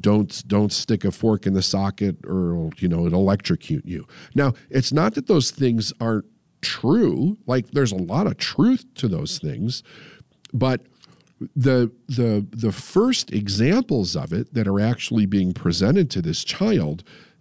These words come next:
in many, many cases, again, not all, but in many cases, they're fear-based. So a child is absorbing all these fears from different people. And then, of course, there's the fears that we have on the media, whether they're watching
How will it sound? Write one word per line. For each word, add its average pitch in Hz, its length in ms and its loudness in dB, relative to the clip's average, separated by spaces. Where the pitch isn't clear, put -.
in 131 340 4
many, 180 300 2
many 180 300 2
cases, - 540 -2
again, 113 320 0
not 110 220 0
all, 180 220 0
but 110 120 0
in 107 200 4
many 151 240 4
cases, 107 500 -4
they're 143 160 2
fear-based. 170 720 0
So 131 400 2
a 135 60 2
child 180 420 2
is 135 140 2
absorbing 123 640 2
all 120 260 0
these 135 300 0
fears 98 580 -2
from 127 240 2
different 107 300 0
people. 170 340 0
And 101 120 0
then, 143 200 4
of 147 200 -2
course, 120 320 0
there's 110 260 0
the 107 80 -4
fears 98 440 -2
that 95 140 -4
we 95 200 0
have 90 520 -2
on 107 120 0
the 131 60 4
media, 110 380 2
whether 92 300 -4
they're 98 160 -4
watching 92 560 -2